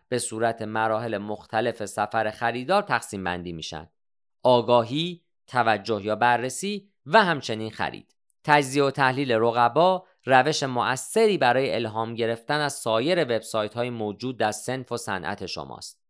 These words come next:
شما از این طریق می‌تونین اون چیزی که در مورد اونها دوست دارید یا دوست ندارید رو مشخص بکنین تا زمینه‌های پیشرفت و شیوه‌های مشهور شدن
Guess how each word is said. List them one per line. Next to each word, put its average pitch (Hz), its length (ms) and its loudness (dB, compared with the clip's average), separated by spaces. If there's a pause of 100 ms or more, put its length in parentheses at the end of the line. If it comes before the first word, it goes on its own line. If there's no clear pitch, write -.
(640)
شما 127 300 0
از 117 140 2
این 113 100 -6
طریق 127 340 -2
می‌تونین 151 460 -6
اون 151 160 -6
چیزی 139 300 -8
که 143 120 -8
در 113 200 2
مورد 107 320 -6
اونها 101 320 -6
دوست 117 460 -10
دارید 98 380 -2
یا 107 100 -2
دوست 101 400 -12
ندارید 110 600 -4
رو 104 80 -4
مشخص 113 640 -6
بکنین 147 480 -6 (340)
تا 156 120 2
زمینه‌های 104 800 -2
پیشرفت 101 680 -4 (260)
و 123 100 0
شیوه‌های 117 680 -2
مشهور 117 580 -4
شدن 160 540 -2